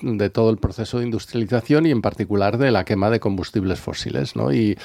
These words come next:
y, bueno, esta es la, la responsabilidad que tenemos, que, que, que somos nosotros los que, los humanos los que lo estamos provocando y los que vamos a sufrir las consecuencias.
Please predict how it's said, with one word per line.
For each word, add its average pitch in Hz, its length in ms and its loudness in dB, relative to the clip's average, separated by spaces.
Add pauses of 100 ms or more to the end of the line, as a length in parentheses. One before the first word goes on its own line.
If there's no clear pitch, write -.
(500)
y, 110 580 2
bueno, 107 240 0
esta 117 220 -2
es 117 100 -2
la, 104 540 0
la 107 200 2
responsabilidad 110 800 0
que 120 100 -2
tenemos, 135 540 -2
que, 98 380 0
que, 104 240 0
que - 120 -4
somos 147 340 2
nosotros 104 460 -6
los 92 220 -12
que, 98 320 -10 (360)
los 123 200 -2
humanos 120 500 2
los 104 240 -6
que 107 140 -4
lo 101 120 0
estamos 113 440 0
provocando 143 720 2
y 139 120 4
los 117 180 2
que - 80 -2
vamos 104 220 2
a 104 40 -2
sufrir 101 280 -2
las - 160 0
consecuencias. 107 640 -4